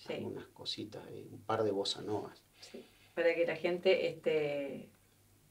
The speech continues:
Speaker 2: Y
Speaker 1: entienda
Speaker 2: que
Speaker 1: más o menos de qué va a escuchar cuando adquiera el disco, ¿no?
Speaker 2: Sí, sí, sí, sí.
Speaker 1: Es una hermosa selección la que hiciste.
Speaker 2: Bueno, me alegro, me alegro.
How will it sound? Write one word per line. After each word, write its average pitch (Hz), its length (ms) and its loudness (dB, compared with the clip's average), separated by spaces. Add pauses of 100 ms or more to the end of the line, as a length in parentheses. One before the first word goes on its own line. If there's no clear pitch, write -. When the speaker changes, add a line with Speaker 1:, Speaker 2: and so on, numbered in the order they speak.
(160)
Speaker 2:
Y 156 40 -6
Speaker 1:
entienda 170 340 8
Speaker 2:
que 165 60 12
Speaker 1:
más 147 160 8
o 170 60 -2
menos 180 180 4
de 170 100 4
qué 185 140 8
va 185 60 10
a - 20 2
escuchar 180 480 6
cuando 156 320 0
adquiera 156 400 4
el 156 80 0
disco, 151 340 -4
¿no? 185 160 4
Speaker 2:
Sí, 156 220 12
sí, 151 160 8
sí, 139 160 2
sí. - 340 -8
Speaker 1:
Es 165 160 -4
una 160 260 0
hermosa 202 440 6
selección 156 400 2
la 156 100 0
que - 80 -6
hiciste. - 380 -8
Speaker 2:
Bueno, 143 500 6 (320)
me 104 120 -6
alegro, 113 420 8 (260)
me 101 80 -6
alegro. 110 340 -2